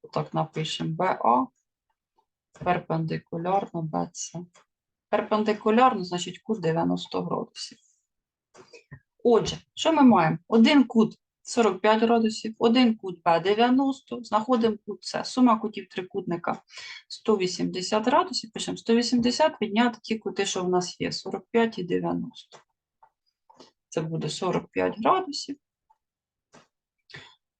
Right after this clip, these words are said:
Сорок п'ять, дев'яносто, ось я навіть можу намалювати цей трикутник від руки. Це отакий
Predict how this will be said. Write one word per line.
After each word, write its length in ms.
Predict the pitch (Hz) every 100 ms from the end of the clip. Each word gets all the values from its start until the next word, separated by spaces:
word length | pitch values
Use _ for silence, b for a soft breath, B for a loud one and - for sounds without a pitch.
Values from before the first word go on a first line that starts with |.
| _ _ _ _ _ _ _ _ _ _ _ _
Сорок 420 | - 269 269 254
п'ять, 220 | 269 294 233
дев'яносто, 640 | 220 214 214 254 247 196
ось 140 | 196
я 60 | 196
навіть 240 | 196 190
можу 220 | 190 190 190
намалювати 760 | 185 190 190 180 180 180 170 - _ _ _
цей 220 | - 185
трикутник 640 | 185 185 185 233 226 170 175
від 160 | 175 180
руки. 440 | 180 - 233 233 _ _ _ _ _ _ _ _ _ _
Це 200 | - 185
отакий 640 | 175 175 175 - 220 214